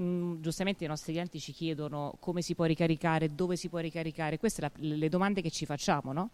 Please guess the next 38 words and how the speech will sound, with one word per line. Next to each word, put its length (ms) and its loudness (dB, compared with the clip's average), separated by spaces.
Come 180 -2
diceva 280 4
Silvia 380 0
anche 260 0
prima, 360 -2
noi 160 -2
siamo 200 -4
diventati 640 -6
con 120 -10
questa 280 -6
colonnina 440 0
di 120 0
ricarica 400 0
veloce, 500 -2
eh, 100 -8
un 120 -4
punto 260 -4
di 60 2
riferimento, 640 0
perché 320 -4
è 40 -8
aperta 380 -6
ventiquattro 640 -4
ore 100 2
su 160 -4
ventiquattro, 800 -2
ma 160 0
è 40 4
importante 640 0
anche, 420 0
una 200 0
cosa, 360 2
eh, 140 -2
molto 260 0
importante 460 0
per 160 2
Volvo 480 0
è 200 2